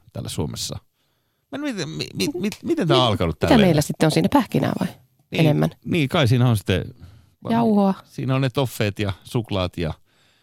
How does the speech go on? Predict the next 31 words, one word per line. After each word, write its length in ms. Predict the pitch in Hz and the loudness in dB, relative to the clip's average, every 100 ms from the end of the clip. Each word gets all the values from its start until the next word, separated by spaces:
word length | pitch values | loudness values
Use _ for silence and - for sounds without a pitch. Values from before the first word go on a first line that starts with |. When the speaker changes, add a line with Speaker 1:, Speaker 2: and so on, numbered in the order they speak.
| _ _ _ | _ _ _
Speaker 1:
siinähän 320 | 110 107 135 | -6 -2 2
on 220 | 139 92 - | 2 0 -4
erilaisia 500 | 113 87 82 78 80 | -4 0 0 0 0
ainesosia, 580 | 76 64 82 - 78 71 - _ _ _ _ _ - | 0 -2 -8 -6 -8 -10 -14 _ _ _ _ _ -14
mistä 220 | 87 90 | -6 -4
sekin 280 | 92 85 - | -2 -2 0
herkullinen 640 | 113 107 - 107 104 107 | 2 2 0 2 2 2
patukka, 440 | 117 110 - 120 107 - - | 0 0 0 -2 -2 -6 -8
ö, 100 | 69 | -4
kasatuu, 420 | - 135 120 127 | 2 2 4 2
mut 240 | 127 147 - - | 2 0 -4 0
et 120 | 180 | 4
Speaker 2:
Niin. 40 | 208 | 4
Speaker 1:
ikinä 160 | 175 147 | 4 2
ehkä 180 | 147 | 2
uskonut, 420 | 220 226 160 123 92 - | 2 2 2 2 0 -2
mut 180 | 147 | 0
näin 260 | 180 175 139 | 2 4 4
on. 200 | 202 104 - _ _ _ - | 2 0 -4 _ _ _ -6
Ja, 540 | 131 139 139 139 139 - _ 127 | 0 2 4 4 2 -2 _ -2
ja 200 | 139 139 | 0 0
tota, 240 | 139 147 | 0 0
tässähän 340 | 180 156 175 | 0 2 2
viikonloppuna 560 | 180 180 135 117 143 131 | 4 2 2 0 0 2
on 60 | 127 | 2
ollut 220 | 131 127 - - 98 | 2 -2 -8 -14 -6
vaikka 180 | 110 139 | -2 0
minkälaista 420 | 131 101 92 87 | 2 2 0 -2
bakkanaalia, 680 | 90 85 95 90 85 85 80 | -2 -2 0 0 0 0 -2
kuule, 300 | - 90 85 | -2 -2 -2
tota, 380 | - 82 - | -2 -4 -2